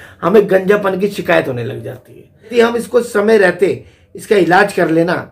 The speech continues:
तो ये समस्या वहीं खत्म हो जाती है। दोस्तों, ये डैंड्रफ actually में हो क्यों जाता है? दोस्तों, जब मौसम change होता है, जैसे मान लीजिए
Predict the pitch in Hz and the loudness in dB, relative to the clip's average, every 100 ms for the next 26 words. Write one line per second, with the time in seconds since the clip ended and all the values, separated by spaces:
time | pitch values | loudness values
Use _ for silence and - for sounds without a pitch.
0 | _ _ _ 180 180 190 175 170 170 196 | _ _ _ -2 0 0 0 -4 -2 -2
1 | - 160 175 151 131 123 117 117 - 113 | 0 -2 -2 -4 -8 -8 -8 -10 -12 -18
2 | - _ - - - - - 226 233 277 | -20 _ -20 -20 -20 -4 4 4 4 -2
3 | 285 220 214 226 247 - - 185 - 247 | -2 0 0 0 -2 -4 -12 -12 -8 -4
4 | 262 180 220 277 269 208 165 - 117 113 | -2 4 4 4 0 -2 -2 -4 -12 -14
5 | - _ _ _ - 202 233 240 247 - | -20 _ _ _ 0 2 4 4 4 2
6 | 180 214 175 170 202 247 208 220 196 156 | 2 2 2 0 0 0 2 2 4 0
7 | 160 156 175 185 202 180 175 175 196 | 0 0 -2 0 0 2 2 2 0